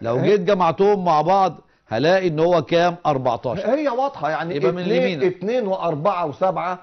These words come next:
Speaker 3: ولا اتنين وخمسة وسبعة؟
Speaker 1: يبقى اتنين وأربعة وسبعة.
Speaker 3: اتنين،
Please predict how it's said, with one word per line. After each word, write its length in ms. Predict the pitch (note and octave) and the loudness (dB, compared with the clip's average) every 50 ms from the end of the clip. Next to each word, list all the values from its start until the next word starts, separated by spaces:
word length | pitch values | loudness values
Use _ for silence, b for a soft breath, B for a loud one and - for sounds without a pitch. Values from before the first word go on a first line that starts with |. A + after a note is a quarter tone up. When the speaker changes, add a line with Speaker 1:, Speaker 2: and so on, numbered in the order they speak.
| B B B B | B B B B
Speaker 3:
ولا 380 | A2+ C#3 D#3 D#3+ E3 D#3+ E3 E3 | -2 -2 -2 0 -2 -2 -2 -2
اتنين 300 | D3 - D3+ G3+ A3+ A3 | -4 -2 0 0 0 2
وخمسة 440 | G3 F3 - F#3 F#3+ F#3 - - D#3+ | 0 -2 -2 -2 -2 -2 0 -2 -2
وسبعة؟ 480 | D3+ - F3 D#3+ D#3 D3+ D#3+ D#3 - | 0 2 0 0 2 0 -2 -4 -6
Speaker 1:
يبقى 200 | A2 A2+ B2 B2 | -10 -10 -8 -8
اتنين 320 | A2+ - - C#3 D3+ D#3+ D#3 | -10 -8 -8 -6 -6 -4 -4
وأربعة 400 | C#3+ B2 A#2 A#2 B2 C3+ C3+ B2+ | -4 -6 -4 -4 -2 -2 -2 -2
وسبعة. 300 | A#2 - D#3+ E3+ D3+ C#3+ | 0 0 -2 -2 -2 -4
Speaker 3:
اتنين، 260 | C#3+ D#3 E3+ - | -6 -8 -8 -10